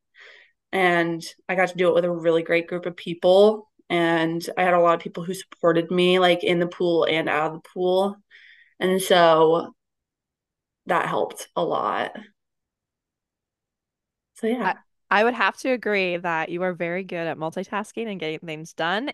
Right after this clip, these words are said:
Speaker 2: If you send Alyssa an email, guaranteed she will respond to you in, like, ten minutes. Not, maybe not guaranteed, but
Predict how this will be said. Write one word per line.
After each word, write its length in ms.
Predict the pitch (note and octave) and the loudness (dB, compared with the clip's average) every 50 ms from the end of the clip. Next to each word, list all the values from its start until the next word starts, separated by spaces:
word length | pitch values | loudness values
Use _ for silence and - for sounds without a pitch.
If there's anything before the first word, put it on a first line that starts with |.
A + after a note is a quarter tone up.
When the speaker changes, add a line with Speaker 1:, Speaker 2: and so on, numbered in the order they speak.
| _ - | _ -4
Speaker 2:
If 360 | - - - G3 G3 G3+ - _ _ _ _ _ _ _ _ _ - | -2 0 0 0 0 -2 -4 _ _ _ _ _ _ _ _ _ -8
you 180 | - G#3+ A#3+ | -6 -6 -4
send 200 | C#4 - D4 B3 | -2 -2 -2 0
Alyssa 300 | B3 B3+ - C#4+ - D#4 C4 | 2 2 2 2 2 0 -2
an 120 | A3+ - | -2 -2
email, 400 | G#3 G#3+ A3+ B3 B3+ C4 D4 C4+ A3+ | -4 -4 -2 -2 0 0 0 -2 -2
guaranteed 560 | - - G3 G#3+ G#3+ G#3+ - - A#3 A3 G#3+ | -2 0 0 0 0 -2 -4 -6 -8 -8 -6
she 140 | - A3 G#3 | -6 -4 -2
will 180 | G#3+ G#3 F#3+ | -2 0 0
respond 380 | F#3+ G#3 - - G#3 G#3 G#3 G#3 | 0 -2 0 0 2 2 2 0
to 60 | G#3 | 0
you 140 | G#3 G#3 G3 | 0 0 0
in, 140 | F3 F#3 F3+ | 0 -2 -2
like, 200 | E3 - C#3+ - - | -4 -4 -6 -12 -12
ten 320 | - - F#3+ G3 F#3+ F#3 | -4 -2 0 0 0 0
minutes. 340 | E3 D3+ C#3 C3+ D#3 F3+ G3+ | -2 -2 -4 -4 -8 -8 -4
Not, 400 | G3 G3 G#3 G#3+ G#3+ G#3+ - - | 0 2 4 4 4 2 0 -2
maybe 320 | - F3+ F#3+ G3 G3+ G3+ | -8 -8 -6 -6 -4 -4
not 220 | F#3+ F#3 F3 E3+ E3 | -2 -2 -2 -2 -4
guaranteed, 480 | - F3 E3+ E3 D#3+ - D#3+ D3 E3 | -6 -10 -10 -10 -10 -10 -10 -6 0
but 280 | F3 F#3 F#3 F#3+ - | 2 4 6 8 6